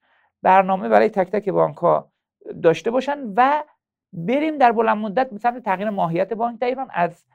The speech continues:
یک نظام، از یک نهاد، از یک سیستم، اه، وکالت،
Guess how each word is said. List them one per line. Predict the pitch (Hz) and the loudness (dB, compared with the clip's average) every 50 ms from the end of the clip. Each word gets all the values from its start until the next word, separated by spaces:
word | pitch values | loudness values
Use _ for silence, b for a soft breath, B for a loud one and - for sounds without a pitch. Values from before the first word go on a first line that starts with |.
| _ _ _ - | _ _ _ -4
یک | 208 240 247 - - - | -2 -2 -2 -2 -4 -8
نظام، | 165 170 170 165 156 190 202 208 202 185 160 147 - | -8 -6 -6 -4 0 2 2 2 2 0 -2 -6 -6
از | - 156 160 156 165 | -4 -4 -4 -2 -4
یک | 214 226 226 - 165 | -8 -10 -10 -10 -6
نهاد، | 160 156 151 147 175 190 190 180 156 - - | -6 -6 -2 0 0 0 2 0 -2 -2 -4
از | - 156 156 147 - | -6 -6 -6 -6 -10
یک | 208 196 | -14 -16
سیستم، | - _ _ - 156 151 - _ _ - 196 208 202 | -16 _ _ -20 -20 -20 -20 _ _ -6 -4 -4 -2
اه، | 202 185 165 156 151 156 - _ _ _ _ _ _ _ _ - - - - - _ _ _ _ - 160 175 165 | -4 -4 -4 -6 -8 -10 -14 _ _ _ _ _ _ _ _ -14 -14 -12 -14 -14 _ _ _ _ -14 -14 -2 2
وکالت، | 180 185 180 180 - 170 165 165 160 160 156 156 156 - | 2 2 2 4 6 6 8 8 6 4 2 0 0 0